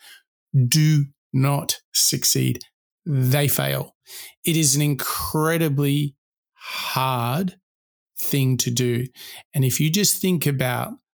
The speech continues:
the chances of success, there's not a lot of things in life that you can start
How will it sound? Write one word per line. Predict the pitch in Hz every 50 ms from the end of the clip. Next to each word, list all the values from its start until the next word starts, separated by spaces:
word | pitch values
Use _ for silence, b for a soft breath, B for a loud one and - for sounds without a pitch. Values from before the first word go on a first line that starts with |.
| _ _
the | - 131
chances | 123 - - - 143 147 147 139 - 151 135 -
of | 143 123
success, | - - - - - - - - 131 117 117 - -
there's | - 170 165 - -
not | 226 254 285 302
a | 320
lot | 294 233 208 202 214 220
of | 214 -
things | - 196 185 170 147 139
in | 143 139
life | 139 135 131 123 127 123 117 - -
that | - 151 147 -
you | 147 151 151
can | - - 139 135
start | - - - - 143 135 127 127 -